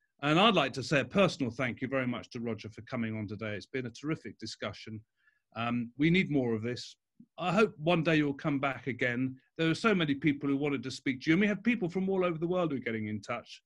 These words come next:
We don't have to wait for Panorama, B B C, but most people out there don't even know what it is. So anyway, Roger, thank you very much, and, uh,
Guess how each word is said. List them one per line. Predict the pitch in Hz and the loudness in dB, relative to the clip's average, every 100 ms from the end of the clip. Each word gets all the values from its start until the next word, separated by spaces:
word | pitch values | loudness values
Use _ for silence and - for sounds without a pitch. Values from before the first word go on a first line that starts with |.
| _ | _
We | 208 | 0
don't | 240 226 | 2 2
have | 180 170 | 0 0
to | |
wait | 147 139 | -2 -2
for | 127 | -4
Panorama, | 123 143 127 123 123 139 | -6 -4 -2 -2 -2 -2
B | 147 160 | 0 0
B | 147 | 0
C, | 139 156 | -2 -2
but | 165 185 | 0 4
most | 214 - - | 4 4 0
people | 202 196 | 0 4
out | 196 196 | 2 4
there | 214 | 2
don't | 208 220 | 4 6
even | 226 214 | 6 4
know | 226 240 | -2 -2
what | 240 | 0
it | 262 | 0
is. | 294 277 - - _ - - - | 2 2 -2 -10 _ -20 -20 -8
So | - 196 180 170 _ - | 2 6 6 4 _ 2
anyway, | 226 220 165 139 135 | 4 6 6 4 4
Roger, | 170 214 - 220 208 - _ _ _ _ | 4 4 4 -2 -4 -8 _ _ _ _
thank | 233 233 - | 4 4 4
you | 196 | 2
very | 170 208 190 | 4 6 6
much, | 180 160 110 - - - _ _ | 4 0 -4 -12 -16 -18 _ _
and, | 147 156 156 139 | 2 2 2 2
uh, | 160 160 156 | 4 6 6